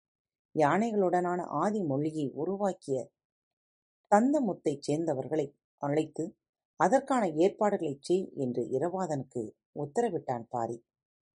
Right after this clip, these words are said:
யானைப்படையை வீழ்த்துவதற்காக உயர்த்திய வில்லோடு அலைந்து கொண்டிருந்த இரவாதனை தந்தமுத்துக்காரர்கள் கேட்கும் பச்சிலைகளை பறித்து தருபவனாக மாற்றினான்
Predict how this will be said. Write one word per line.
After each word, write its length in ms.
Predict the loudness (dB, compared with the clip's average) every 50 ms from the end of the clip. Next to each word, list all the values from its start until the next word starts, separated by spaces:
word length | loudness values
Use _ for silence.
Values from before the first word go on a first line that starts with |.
| _ _ _ _ _ _ _ _ _ _ _ _ 2
யானைப்படையை 640 | 4 4 4 4 0 0 2 2 2 2 2 0
வீழ்த்துவதற்காக 920 | 0 0 0 -2 0 -2 -2 0 0 -2 -4 0 0 0 0 0 0 -2 -4 -2 -2
உயர்த்திய 460 | -2 0 0 0 0 0 -2 0 0
வில்லோடு 460 | 2 2 2 0 2 2 2 0 0 -2 -4 -8 _ _ _ _ _ _ _ _ _ _ _ 2
அலைந்து 300 | 4 4 6 4 4 2
கொண்டிருந்த 400 | 2 2 4 4 4 2 2 0 0
இரவாதனை 600 | 2 2 2 2 2 0 -2 0 0 -2 -2 -2 -4 -8 -12 _ _ _ _ _ _ _ _ _ _ _ 0
தந்தமுத்துக்காரர்கள் 1040 | 2 2 2 0 0 0 -2 -2 -4 -8 -4 0 0 2 2 0 0 -2 -4 -4
கேட்கும் 440 | 0 0 0 0 0 _ -6 -6 -6 -6
பச்சிலைகளை 640 | -2 -2 -2 -2 -2 -4 -4 0 0 0 0 0 -2 -2
பறித்து 400 | -2 -4 -4 -4 -4 -6 -8 -8
தருபவனாக 640 | -2 0 0 2 2 2 0 0 0 -2 -2 -4 -4 -6
மாற்றினான் 540 | -4 -4 -4 -6 -8 -12 -10 -10 -10 -10